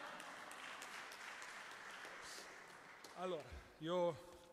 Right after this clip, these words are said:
ho preso sul serio la cosa dello scrittore, quindi me lo sono scritto, ok? E sarò breve, ok?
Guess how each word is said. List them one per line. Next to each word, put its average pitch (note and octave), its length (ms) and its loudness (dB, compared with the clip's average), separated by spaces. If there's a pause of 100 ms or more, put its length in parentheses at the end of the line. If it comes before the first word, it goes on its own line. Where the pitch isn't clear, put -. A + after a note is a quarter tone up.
(1080)
ho - 120 -8
preso D#3+ 220 2
sul F3 200 6
serio E3+ 260 10
la D#3+ 60 8
cosa D#3+ 180 0
dello D#3+ 140 4
scrittore, F3 340 4
quindi E3+ 160 4
me D#3 80 4
lo D3+ 60 4
sono D#3+ 180 0
scritto, D3 400 -2
ok? - 80 0
E D3+ 720 4 (1080)
sarò G3 420 12
breve, E3+ 420 12 (440)
ok? D#3+ 280 2